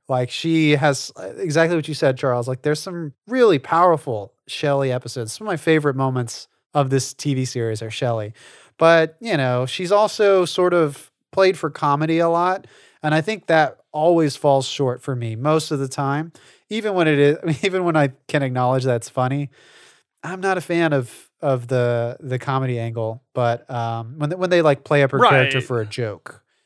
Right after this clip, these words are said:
Speaker 1: but, um,
Speaker 2: Right, 'cause it's oftentimes coming at, like, y-, not even at her character, but almost just, like, her identity as a young woman,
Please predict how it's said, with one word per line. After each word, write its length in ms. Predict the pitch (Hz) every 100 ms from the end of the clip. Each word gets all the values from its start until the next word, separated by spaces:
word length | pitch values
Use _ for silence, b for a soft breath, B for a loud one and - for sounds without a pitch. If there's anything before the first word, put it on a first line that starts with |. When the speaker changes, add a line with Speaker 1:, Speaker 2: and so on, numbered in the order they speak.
| -
Speaker 1:
but, 280 | 127 120 -
um, 160 | 143 139
Speaker 2:
Right, 260 | 240 190 151
'cause 140 | 180
it's 80 | 202
oftentimes 580 | 269 208 170 170 156 -
coming 640 | - 170 170 160 147 135
at, 260 | 170 151 147
like, 380 | 147 139 139 _ _
y-, 360 | 233 196 208 202
not 240 | 170 220 415
even 160 | 349
at 80 | 247
her 100 | 170
character, 400 | 135 156 185 226 202
but 200 | 147 156
almost 420 | 160 175 165 -
just, 200 | 151 147
like, 140 | 143
her 100 | 151
identity 680 | 135 131 135 147 180 196 196 _ -
as 300 | 147 139 139
a 140 | 135
young 240 | 135 139 139
woman, 380 | 143 175 190